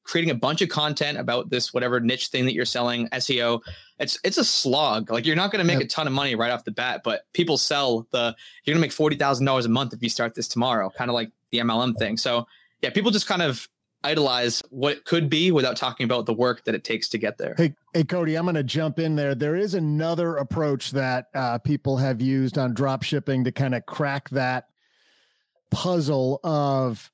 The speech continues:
Speaker 2: the labor intensive side of it. And they're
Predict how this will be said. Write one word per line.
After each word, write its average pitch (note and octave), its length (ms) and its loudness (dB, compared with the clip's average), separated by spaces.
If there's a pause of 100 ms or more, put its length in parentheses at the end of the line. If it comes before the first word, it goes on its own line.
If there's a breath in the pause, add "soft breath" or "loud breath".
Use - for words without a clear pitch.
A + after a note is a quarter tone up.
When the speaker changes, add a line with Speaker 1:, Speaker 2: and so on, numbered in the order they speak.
Speaker 2:
the D3 160 0
labor C#3+ 360 2
intensive E3 480 0
side F3 280 0
of F3+ 100 0
it. F#3+ 280 0
And D3 460 0
they're D3+ 360 0